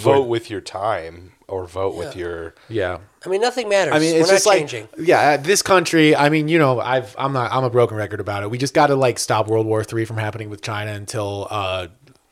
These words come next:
Speaker 2: like, this country just
Speaker 3: Yeah.
Speaker 2: capitulates.
Speaker 3: You're
Speaker 2: Like, there,
Speaker 3: basically
Speaker 2: there is
Speaker 3: right.
Speaker 2: not gonna be, like, a fucking, you know, big sea change here. I, I would love to believe in some generational shift, but it's like, I don't
Speaker 3: We,
Speaker 2: know.
Speaker 3: by
Speaker 2: I
Speaker 3: the
Speaker 2: don't
Speaker 3: time that we actually have, are in power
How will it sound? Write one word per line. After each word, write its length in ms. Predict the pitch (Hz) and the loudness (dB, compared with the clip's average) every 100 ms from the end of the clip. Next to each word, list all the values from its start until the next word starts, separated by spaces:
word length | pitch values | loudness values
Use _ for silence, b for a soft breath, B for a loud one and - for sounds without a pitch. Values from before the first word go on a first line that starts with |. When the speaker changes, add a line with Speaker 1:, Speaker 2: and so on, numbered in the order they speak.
| - | -20
Speaker 2:
like, 400 | 104 101 98 - - - | -16 -10 -10 -12 -18 -10
this 160 | 113 | -10
country 300 | - 98 95 | -8 -10 -10
just 160 | 87 123 | -6 -4
Speaker 3:
Yeah. 60 | - - B B | -6 -8 B B
Speaker 2:
capitulates. 680 | - 143 - 104 82 - - | -2 0 0 -2 -4 -8 -2
Speaker 3:
You're 100 | 120 | 2
Speaker 2:
Like, 80 | 123 | 4
there, 80 | 262 | 4
Speaker 3:
basically 140 | 160 160 | 4 6
Speaker 2:
there 80 | 190 | 6
is 40 | 208 | 6
Speaker 3:
right. 60 | |
Speaker 2:
not 160 | 175 165 | 4 2
gonna 140 | 151 | 2
be, 160 | 135 135 | 2 4
like, 160 | 123 113 | 2 2
a 60 | |
fucking, 520 | - 104 113 101 98 - b b b b | -4 -6 -6 -12 -14 -18 b b b b
you 140 | - 104 | -10 -10
know, 80 | 78 | -6
big 320 | 123 110 - - | -2 -2 -2 -6
sea 220 | 123 113 | -4 -6
change 340 | 113 98 95 | -6 -8 -8
here. 320 | 98 90 87 - B B | -8 -6 -8 -12 B B
I, 100 | 120 | 0
I 160 | 143 151 | 2 2
would 120 | 156 | 4
love 160 | 151 139 | 2 2
to 60 | |
believe 300 | 131 123 120 | 0 0 0
in 80 | 113 | -2
some 220 | 117 120 | -6 -6
generational 640 | 110 113 113 110 - 110 98 | -2 0 0 -2 -4 -8 -4
shift, 320 | - 110 - | -2 -2 -2
but 100 | 107 | -6
it's 160 | 101 110 | -4 -6
like, 300 | 101 95 - b b b b b _ | -6 -8 -16 b b b b b _
I 40 | - | -6
don't 80 | 180 | -4
Speaker 3:
We, 80 | |
Speaker 2:
know. 80 | 233 147 | -4 0
Speaker 3:
by 120 | 202 | 0
Speaker 2:
I 40 | 214 | 0
Speaker 3:
the 80 | |
Speaker 2:
don't 100 | 196 | -2
Speaker 3:
time 340 | 196 233 277 254 | 0 2 2 0
that 140 | 190 | 0
we 180 | 175 196 | 2 4
actually 360 | 190 185 208 156 | 4 2 0 2
have, 300 | 156 156 160 143 | 2 0 0 2
are 160 | 147 | 2
in 240 | 151 151 160 | 2 -4 -2
power 560 | 135 135 165 208 233 | 0 4 4 2 -2